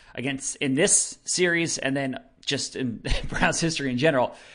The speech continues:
And you can just feel it that way after that onside kick,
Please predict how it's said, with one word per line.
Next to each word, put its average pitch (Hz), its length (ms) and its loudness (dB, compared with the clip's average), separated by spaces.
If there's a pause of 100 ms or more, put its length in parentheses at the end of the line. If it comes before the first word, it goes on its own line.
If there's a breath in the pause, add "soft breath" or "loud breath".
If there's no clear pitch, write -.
And 160 140 0
you 202 120 6
can 202 140 4
just 185 240 2
feel 226 340 10
it 156 160 4
that 127 220 2
way 113 380 -2 (400 soft breath)
after 139 280 4
that 139 160 6
onside 127 560 2
kick, 139 460 -2